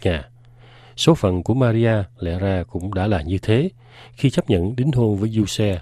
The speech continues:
một người đàn ông lớn tuổi hơn rất nhiều và dường như đã có vợ trước, cô thiếu nữ Maria chắc cũng sẽ bằng lòng với cuộc sống của một người vợ đảm đang thầm lặng. Nhưng theo Kinh Thánh, chính người thiếu nữ nghèo hèn này đã được Thiên Chúa chọn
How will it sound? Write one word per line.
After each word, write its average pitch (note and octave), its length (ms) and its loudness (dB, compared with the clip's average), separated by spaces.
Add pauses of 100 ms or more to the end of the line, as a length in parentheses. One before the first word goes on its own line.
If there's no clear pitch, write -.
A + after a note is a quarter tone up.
(120)
một E2+ 200 -6
người F2+ 100 0
đàn D2 160 -10
ông F2 220 -4
lớn G#2+ 260 -2
tuổi F#2 160 -2
hơn F#2 100 -4
rất C3+ 200 0
nhiều G2 240 2 (360)
và F2+ 120 -2
dường D2+ 200 -6
như F2+ 160 0
đã D#2+ 100 -2
có - 160 -2
vợ D#2+ 220 -6
trước, D3+ 180 4 (500)
cô B2+ 120 4
thiếu D#3+ 160 2
nữ G#2+ 160 2
Maria A#2 380 0 (280)
chắc - 200 -6
cũng G2 160 -4
sẽ G#2 140 -4
bằng F#2+ 200 -2
lòng D#2 260 -2
với F#2 140 -4
cuộc - 220 -6
sống A2 300 -4 (100)
của G#2+ 100 -4
một F2+ 240 -2
người F2+ 100 -2
vợ D#2+ 240 -4
đảm E2+ 240 -4
đang G#2+ 240 -2 (100)
thầm F#2 160 -2
lặng. D#2+ 260 -6 (420)
Nhưng F#2+ 400 0
theo F#2+ 180 0
Kinh F#2 160 -2
Thánh, A2 240 0 (300)
chính D3+ 180 2
người A#2+ 240 2
thiếu C#3 140 -2
nữ G#2+ 180 0 (100)
nghèo G#2 180 4
hèn F2+ 220 0
này E2+ 220 0 (300)
đã A2 80 0
được F#2+ 180 -6
Thiên G2+ 180 2
Chúa A#2 240 0
chọn D#2+ 380 -4